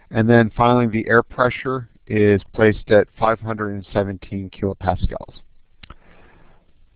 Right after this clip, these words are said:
So Jeff had a question, and, um, Jeff's question was,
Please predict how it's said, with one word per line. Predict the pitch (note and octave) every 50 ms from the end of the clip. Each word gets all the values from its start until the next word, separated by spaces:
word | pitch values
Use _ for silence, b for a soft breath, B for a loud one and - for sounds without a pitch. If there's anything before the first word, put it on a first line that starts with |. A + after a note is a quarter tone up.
| - - - - - _ - - _ _ - -
So | - - - C3 A#2
Jeff | G#2 - C#3 D3 C#3+
had | - C#3+ C#3 B2
a | A#2
question, | - - - A2+ A2 - - - C#3 D3 D#3 C#3+ - - - -
and, | A2 A2 G#2+ G#2+ G#2 G#2
um, | - G#2+ G#2 G2+ G2+ G#2+ - _ _
Jeff's | - - B2 B2+ B2+ - - - - _ -
question | - B2+ B2 A#2+ - - - A2+ G#2+ G#2
was, | G#2 G#2 G2+ G2+ G2+